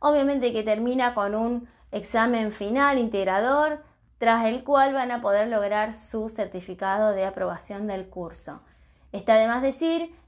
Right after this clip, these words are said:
que tienen el,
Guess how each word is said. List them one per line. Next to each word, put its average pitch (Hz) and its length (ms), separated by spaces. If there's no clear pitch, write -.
que 294 360
tienen 262 520
el, 185 720